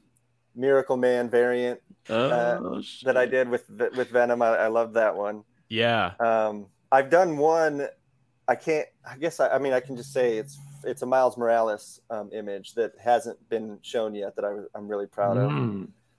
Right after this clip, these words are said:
Speaker 1: Uh,
Speaker 3: Hmm.
Speaker 1: I maybe did a Mandalorian one. I don't know. That's
Speaker 3: Oh.
Speaker 1: pretty cool. Uh,
Speaker 2: <laughs>
Speaker 1: so lots of, lots of stuff coming up that hasn't come out yet, but, um, yeah, I really, you know,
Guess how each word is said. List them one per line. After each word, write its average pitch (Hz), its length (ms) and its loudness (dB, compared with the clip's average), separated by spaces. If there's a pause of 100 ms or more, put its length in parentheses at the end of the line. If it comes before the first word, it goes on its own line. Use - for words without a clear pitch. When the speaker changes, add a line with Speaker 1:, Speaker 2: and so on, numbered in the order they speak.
(140)
Speaker 1:
Uh, 117 280 2
Speaker 3:
Hmm. 110 60 -2
Speaker 1:
I 123 100 4
maybe 120 520 0
did 139 260 0
a - 140 -2
Mandalorian 135 840 0
one. 139 220 -2
I 104 180 0
don't 127 160 -2
know. 104 240 -2 (440)
That's 143 120 4
Speaker 3:
Oh. 190 320 8
Speaker 1:
pretty 143 220 4
cool. 131 340 2 (480)
Uh, 110 300 6
Speaker 2:
<laughs> - 80 -2
Speaker 1:
so 131 280 8
lots 175 300 6
of, 151 140 4
lots 175 280 6
of 147 420 6
stuff - 300 0
coming 135 220 2
up 135 160 2
that 110 120 -2
hasn't 110 260 -2
come 113 100 -4
out 117 160 0
yet, 98 200 -6
but, 104 120 -2
um, 101 340 -4 (600)
yeah, 123 180 4
I 110 60 4
really, 110 500 0 (140)
you 110 100 -8
know, 101 300 -10